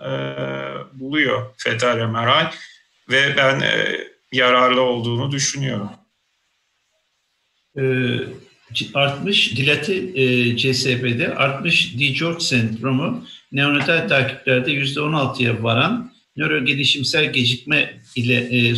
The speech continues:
Speaker 2: bildirilmektedir. Genişliği, e, iki standart sapmanın üzerindeki C S P'lerde izole ise nasıl bir tanı ve takip protokolü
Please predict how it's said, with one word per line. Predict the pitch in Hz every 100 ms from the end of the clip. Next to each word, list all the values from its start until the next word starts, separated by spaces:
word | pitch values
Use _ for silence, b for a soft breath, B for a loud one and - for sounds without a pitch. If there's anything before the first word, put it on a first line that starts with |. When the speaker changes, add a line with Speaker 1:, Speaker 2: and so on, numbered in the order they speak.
| -
Speaker 2:
bildirilmektedir. | 123 120 120 135 127 117 113 104 - 101 175 - - B B B B
Genişliği, | - 156 165 160 175 180
e, | 175 147 143 139
iki | 127 -
standart | - 156 147 143 135
sapmanın | 147 - 143 143 139
üzerindeki | 131 151 143 143 131 135 147 127
C | - 131
S | - 135
P'lerde | 127 131 123 117 160 -
izole | 131 147 147 160 156
ise | - - 165 - B B
nasıl | 160 165 - 131
bir | 123 117
tanı | - 139 131
ve | 127
takip | 127 120 123 135 -
protokolü | 117 117 101 123 165 - -